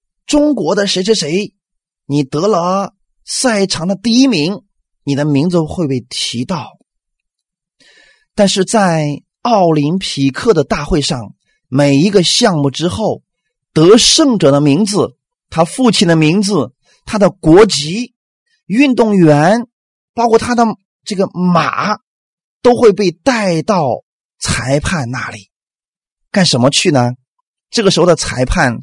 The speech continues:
我们知道说是审判台前、领奖台前，去那里干什么呢？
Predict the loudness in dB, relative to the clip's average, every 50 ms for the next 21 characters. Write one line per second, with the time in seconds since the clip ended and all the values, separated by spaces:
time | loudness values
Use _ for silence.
0 | -14 _ _ _ _ _ _ _ _ 0 2 2 2 2 2 2 2 2 2 0
1 | 0 0 0 -4 -6 _ _ _ _ _ _ _ _ _ _ -4 -2 0 2 2
2 | 0 0 -2 -4 -4 -4 -4 -4 -4 -6 -8 -10 -8 -8 -6 -6 -6 -8 -8 -12
3 | -16 -18 -20 -20 _ _ _ _ _ -4 0 4 4 6 4 4 2 0 -2 -2
4 | -2 -2 -4 -4 -4 -8 -14 -16 -14 -12 -12 -10 -6 -4 -4 -4 -4 -6 -10 -16
5 | _ _ -20 -16 _ -4 -2 0 2 2 2 2 4 4 4 4 4 2 0 2
6 | 2 2 2